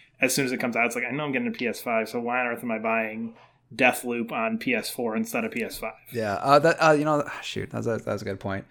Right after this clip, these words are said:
Speaker 2: I just usually pick up a, I usually pick up a console with a game, like, I, like, with, like, a game in mind. Like, I'm waiting for that game. Like, I got Bloodborne with P S four, and that was kind of, like, the game I waited for before I picked one up, sort of thing. So I was just
Speaker 1: See,
Speaker 2: curious.
Speaker 1: and that's,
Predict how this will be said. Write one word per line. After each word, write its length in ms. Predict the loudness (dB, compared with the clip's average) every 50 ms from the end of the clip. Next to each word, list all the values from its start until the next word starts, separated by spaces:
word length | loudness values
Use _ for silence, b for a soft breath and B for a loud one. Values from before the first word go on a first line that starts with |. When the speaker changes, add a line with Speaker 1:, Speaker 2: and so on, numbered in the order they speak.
| b b b b 6
Speaker 2:
I 60 | 6
just 140 | 8 10 10
usually 180 | 8 8 8
pick 140 | 8 8 6
up 180 | 4 6 12 12
a, 80 | 12
I 40 | 12
usually 180 | 12 12 12 12
pick 140 | 12 10 8
up 60 | 6
a 40 | 6
console 300 | 6 4 4 4 2 0
with 100 | 0 0
a 60 | 0
game, 260 | -2 -2 -2 -2 -4
like, 120 | -2 -2 0
I, 100 | -2 -2 2 4
like, 220 | 4 4 4 0 -2
with, 100 | 2 2
like, 120 | 2 0 2
a 100 | 0 0
game 260 | 4 6 6 6 6 4
in 100 | 2 2
mind. 240 | 2 2 0 0 -2
Like, 120 | -4 -4 -2
I'm 180 | 0 0 2 4
waiting 220 | 4 4 4 2
for 160 | 2 0 0 0
that 160 | 0 -4 -2
game. 220 | -2 -2 -2 -2 -2
Like, 140 | 0 2
I 60 | 4 4
got 140 | 4 2 2
Bloodborne 340 | 0 0 0 -2 -4 -4 -6
with 100 | -6 -4
P 80 | -4 -4
S 100 | -4 -4
four, 220 | -6 -6 -4 -4
and 80 | -4 -4
that 80 | -6 -6
was 120 | -6 -6 -6
kind 140 | -6 -6 -6
of, 60 | -6
like, 160 | -6 -8 -8
the 80 | -8 -6
game 260 | -4 -6 -6 -6 -6
I 80 | -8 -8
waited 300 | -6 -6 -6 -6 -8 -8
for 220 | -8 -8 -8 -8 -8
before 260 | -10 -10 -8 -8 -8
I 40 | -8
picked 200 | -10 -12 -12 -10
one 80 | -10 -10
up, 100 | -10 -10
sort 160 | -10 -10 -8
of 60 | -8
thing. 140 | -10 -12 -10
So 100 | -8 -8
I 40 | -8
was 100 | -8 -10
just 160 | -10 -4 2
Speaker 1:
See, 60 | 4 4
Speaker 2:
curious. 140 | 4 4 4
Speaker 1:
and 140 | 2 2 0
that's, 240 | 0 -2 -2 -8